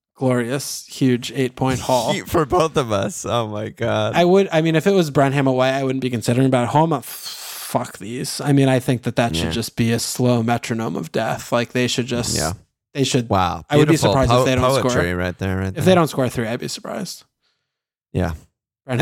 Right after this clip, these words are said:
Speaker 1: Hamm should
Speaker 2: Bre-, and
Speaker 1: get
Speaker 2: Brentford
Speaker 1: completely
Speaker 2: might
Speaker 1: exposed
Speaker 2: have,
Speaker 1: and
Speaker 2: like,
Speaker 1: destroyed.
Speaker 2: zero shots. Like, it's gonna be that kind
Speaker 1: Yeah.
Speaker 2: of game.
Speaker 1: Yeah, they
Speaker 2: Eighty,
Speaker 1: shouldn't have any
Speaker 2: eighty
Speaker 1: shot.
Speaker 2: possession. Like,
Speaker 1: Yeah,
Speaker 2: yeah.
Speaker 1: they'll have some, like, long throw-ins, but, I mean, they could get the fuck. They're so bad.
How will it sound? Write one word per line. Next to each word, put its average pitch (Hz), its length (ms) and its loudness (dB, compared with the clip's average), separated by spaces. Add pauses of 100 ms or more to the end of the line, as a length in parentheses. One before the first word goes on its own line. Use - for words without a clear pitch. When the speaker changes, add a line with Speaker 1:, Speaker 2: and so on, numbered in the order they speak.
Speaker 1:
Hamm 117 60 0
should 131 160 0
Speaker 2:
Bre-, - 60 0
and 131 80 2
Speaker 1:
get 127 80 -6
Speaker 2:
Brentford 131 200 2
Speaker 1:
completely 120 280 2
Speaker 2:
might 110 140 2
Speaker 1:
exposed 113 200 2
Speaker 2:
have, 104 280 2
Speaker 1:
and 117 60 0
Speaker 2:
like, 95 120 0
Speaker 1:
destroyed. 113 400 -4
Speaker 2:
zero 95 640 0
shots. - 760 -4
Like, 87 240 -2
it's 101 160 -2
gonna 95 180 -2
be 90 80 -2
that 87 240 -4
kind 90 180 0
Speaker 1:
Yeah. 90 60 -2
Speaker 2:
of - 40 -6
game. 101 320 -4
Speaker 1:
Yeah, 123 200 2
they 131 140 0
Speaker 2:
Eighty, 127 80 -2
Speaker 1:
shouldn't 202 220 -2
have 110 140 2
any 107 160 -2
Speaker 2:
eighty 95 80 -6
Speaker 1:
shot. - 340 -10 (180)
Speaker 2:
possession. 95 640 -2
Like, 113 220 -6 (120)
Speaker 1:
Yeah, - 120 -6
Speaker 2:
yeah. 123 80 -2
Speaker 1:
they'll 135 160 2
have 127 120 2
some, 123 160 -2
like, 113 280 -6
long 117 260 -2
throw-ins, 120 520 -2
but, - 240 -6 (120)
I 139 80 -8
mean, 127 140 -8
they 127 100 -8
could 151 180 -12
get 120 120 -4
the - 80 -18
fuck. - 300 -8
They're - 200 -8
so - 300 -8
bad. 170 360 -6